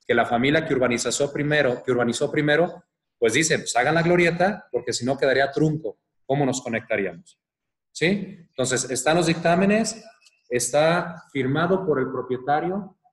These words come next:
donde dice que él se compromete a que el trazo se haga efectivamente en su propiedad, la glorieta como tal, porque quiero decirles que esa glorieta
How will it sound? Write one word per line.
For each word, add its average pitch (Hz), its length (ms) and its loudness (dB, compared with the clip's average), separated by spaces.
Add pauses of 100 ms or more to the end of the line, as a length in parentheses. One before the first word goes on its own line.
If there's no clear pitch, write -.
(120)
donde 120 260 -6
dice 165 300 -4
que 160 140 -4
él 175 100 -2
se 175 160 -8
compromete 127 760 -8 (560)
a 110 160 -6
que 120 80 -2
el 110 100 -4
trazo 156 340 -2
se 160 140 -2
haga 143 180 0
efectivamente 147 720 -4
en 127 100 -2
su 127 280 -2
propiedad, 123 720 -2
la 113 200 -4
glorieta 127 540 0
como 127 280 -6
tal, 208 240 -6 (720)
porque 120 220 -2
quiero 160 200 2
decirles 175 440 2
que 170 80 -2
esa 156 180 -2
glorieta 170 680 0